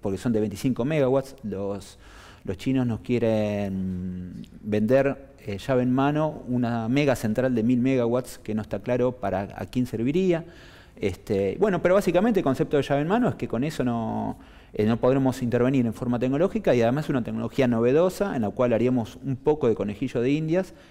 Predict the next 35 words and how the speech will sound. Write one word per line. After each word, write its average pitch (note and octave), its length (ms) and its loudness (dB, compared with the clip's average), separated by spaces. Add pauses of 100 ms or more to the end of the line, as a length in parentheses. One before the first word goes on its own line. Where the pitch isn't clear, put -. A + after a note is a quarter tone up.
(140)
y A#2 480 4
los A#2+ 140 2
mismos C#3 680 0
chinos D3+ 360 -2
en A2+ 100 -4
las A2+ 420 -8
empresas, C3 500 -4
en A2 60 -4
los A2 140 -4 (440)
portales C3+ 460 2
de A2+ 60 0
monopolio A2 600 0
del G#2 300 -2
negocio B2+ 320 0
nuclear, G3 500 0 (500)
este, F#2+ 1200 -4 (460)
dicen D#3 400 0
que, C3+ 480 2
eh, G#2 800 -4
ellos A#2+ 180 -4
darían A#2+ 280 2
un A#2+ 80 2
gran D3 260 0
paso D#3+ 400 -2
para G#2+ 160 -2
imponer A2 460 -2
este B2 180 -6
tipo A#2+ 240 -2
de A2+ 60 0
tecnología A2 640 -2
en C3 60 0
el G#2+ 120 -4
resto A2+ 240 -4
del G2+ 100 -2
continente. F#2 600 -6